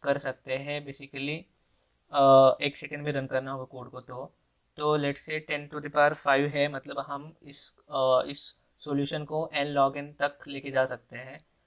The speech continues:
तो हम इसको n log n तक लेके जाके solve कर सकते हैं। ओके, तो इससे हमें कंस्ट्रेंट से समझ में आया। तो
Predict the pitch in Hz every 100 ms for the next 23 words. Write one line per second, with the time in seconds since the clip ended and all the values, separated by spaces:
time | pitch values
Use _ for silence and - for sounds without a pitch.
0 | _ _ - 143 147 143 147 160 - _
1 | 139 - 156 151 147 143 139 143 147 143
2 | - 135 - 135 135 135 131 139 131 123
3 | 127 120 - 123 127 143 - _ _ _
4 | _ - 143 143 - 143 156 147 139 143
5 | 147 139 - 135 147 143 131 135 127 127
6 | 139 156 151 160